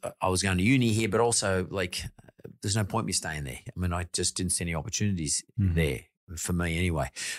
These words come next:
Speaker 1: But y-, and you did that, but there's a bit of glamour that really sits well with your profile, your social media, and as a result of your profile. Glamour helps.
Speaker 2: Mm-hmm. Correct.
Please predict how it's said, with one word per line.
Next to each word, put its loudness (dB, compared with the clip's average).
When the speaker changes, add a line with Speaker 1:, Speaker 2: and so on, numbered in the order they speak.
Speaker 1:
But 0
y-, 0
and 6
you 8
did 2
that, -2
but 0
there's 4
a 6
bit 4
of 2
glamour 4
that 2
really 4
sits 2
well 6
with 0
your -2
profile, 2
your -6
social 0
media, 2
and 2
as 0
a -8
result 2
of 2
your 2
profile. -2
Glamour 4
helps. 0
Speaker 2:
Mm-hmm. 6
Correct. -4